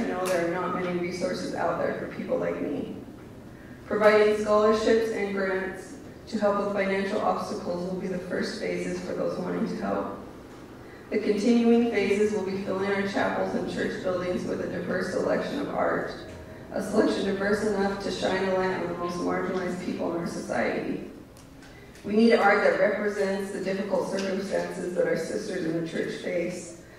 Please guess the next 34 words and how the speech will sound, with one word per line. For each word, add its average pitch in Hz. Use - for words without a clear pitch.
told 214
by 185
the 185
very 190
sisters 190
that 175
have 175
overcome 170
those 165
circumstances. -
I 214
want 220
children 220
that 208
look 208
like 208
me 196
or 180
have 185
had 185
experiences 185
like 175
me 180
to 180
grow 185
up 180
seeing 185
themselves 175
in 170
the 165
art 170
of -
the -
church. -